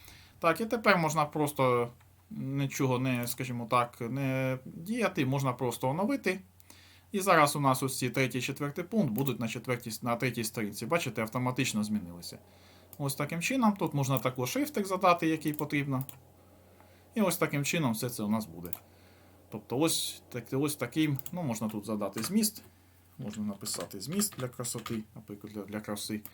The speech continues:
задати. Можна таким чином, бачите, ось у нас все просто, тобто це у нас створений автоматичний зміст.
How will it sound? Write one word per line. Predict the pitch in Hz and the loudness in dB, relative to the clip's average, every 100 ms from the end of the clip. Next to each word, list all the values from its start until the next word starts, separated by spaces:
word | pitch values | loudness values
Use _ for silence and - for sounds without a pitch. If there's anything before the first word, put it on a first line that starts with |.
| - - - - | -18 -16 -16 -12
задати. | 101 92 101 - 104 | -10 -4 -6 -4 -4
Можна | 127 110 | -4 -4
таким | 101 104 110 | -6 -6 -4
чином, | 107 156 139 98 | -2 0 0 0
бачите, | 131 107 101 | 0 -2 -8
ось | 95 104 - | -6 -6 -6
у | |
нас | 98 95 - - _ _ - - - _ | -10 -10 -12 -16 _ _ -20 -20 -20 _
все | - 196 | 2 2
просто, | 190 220 220 156 | 4 4 4 2
тобто | 139 117 - | 0 -4 -4
це | - 151 | -2 0
у | |
нас | 135 117 | 2 2
створений | - 135 127 110 | 0 0 2 4
автоматичний | 107 120 113 113 110 - 113 | 2 0 -2 -2 -4 -4 -4
зміст. | 160 208 208 | 2 2 2